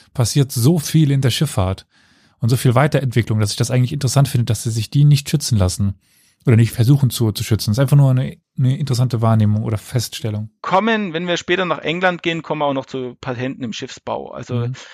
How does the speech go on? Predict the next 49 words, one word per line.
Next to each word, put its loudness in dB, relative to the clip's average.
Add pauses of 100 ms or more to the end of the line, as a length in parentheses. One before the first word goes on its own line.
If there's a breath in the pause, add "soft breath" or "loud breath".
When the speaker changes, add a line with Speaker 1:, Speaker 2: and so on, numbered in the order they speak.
(160 loud breath)
Speaker 2:
es 0
ist 2
ja 4
so, 2
nur 0
weil 4
es -6
jetzt -12
keine, -4
ja 0 (100)
gut, -8
es -18
muss -10
man 0
jetzt -4
mal -4 (300)
glauben, -2
dass -4
das -14
da 2
erst -4
später -8
angelangt -2
ist. -8
Wo, -14 (580 loud breath)
es -8
geht 0
jetzt -2
hier 0
um -8
kaiserliche -2
Privilegien. -6
Es -6
kann -2
natürlich -2
auch -4
immer -2
lokale 0
Privilegien -8
gegeben -8
haben, -8
also -8
Speaker 1:
Ja, -6
Speaker 2:
von 2
Speaker 1:
gut. 0
Speaker 2:
Städten -2
vor -10
Ort -4
oder -10